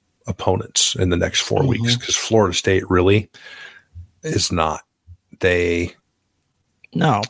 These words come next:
Speaker 2: they don't have anybody left that's worth a damn until the
Speaker 1: I mean,
Speaker 2: A C C championship, in
Speaker 1: right.
Speaker 2: which
Speaker 1: And
Speaker 2: is,
Speaker 1: who's that
Speaker 2: uh,
Speaker 1: gonna be? Like, uh, Louisville, maybe? They're gonna have to hope Louisville rolls in there eleven and one.
Speaker 2: Well,
Speaker 1: And
Speaker 2: and
Speaker 1: then they
Speaker 2: that's
Speaker 1: beat 'em.
Speaker 2: kind of, which leads me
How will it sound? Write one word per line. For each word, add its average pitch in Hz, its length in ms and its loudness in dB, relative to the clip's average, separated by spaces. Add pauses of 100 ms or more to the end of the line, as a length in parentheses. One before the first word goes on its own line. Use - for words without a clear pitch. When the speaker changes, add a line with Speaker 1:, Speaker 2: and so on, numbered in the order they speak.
(140)
Speaker 2:
they 175 100 4
don't 190 100 6
have 151 140 4
anybody 151 360 2
left 113 480 0
that's - 240 0
worth 135 260 2
a 131 60 0
damn 107 360 -2
until 143 300 2
the 135 80 6
Speaker 1:
I 131 40 6
mean, 143 100 6
Speaker 2:
A 143 40 2
C - 160 -4
C 123 280 2
championship, 135 560 0
in 139 80 0
Speaker 1:
right. 101 180 6
Speaker 2:
which - 220 -2 (760)
Speaker 1:
And 113 420 0
Speaker 2:
is, 90 80 2
Speaker 1:
who's 107 220 6
that 95 120 4
Speaker 2:
uh, 135 40 4
Speaker 1:
gonna 92 140 2
be? 87 160 -2
Like, 90 320 2
uh, 98 140 4 (240)
Louisville, 101 500 6
maybe? 104 300 6
They're 107 120 4
gonna 101 100 4
have 98 80 -2
to 98 100 -4
hope 101 200 2
Louisville 95 600 6
rolls 92 280 4
in 95 60 2
there 90 120 4
eleven 90 300 2
and 90 120 0
one. 85 200 0 (680)
Speaker 2:
Well, 170 320 0
Speaker 1:
And 170 100 0
Speaker 2:
and 160 80 2
Speaker 1:
then 156 40 4
they 151 60 6
Speaker 2:
that's 143 240 2
Speaker 1:
beat - 100 0
'em. 160 60 4
Speaker 2:
kind 180 180 0
of, 156 160 -4 (420)
which 190 340 4
leads 190 460 4
me 165 440 4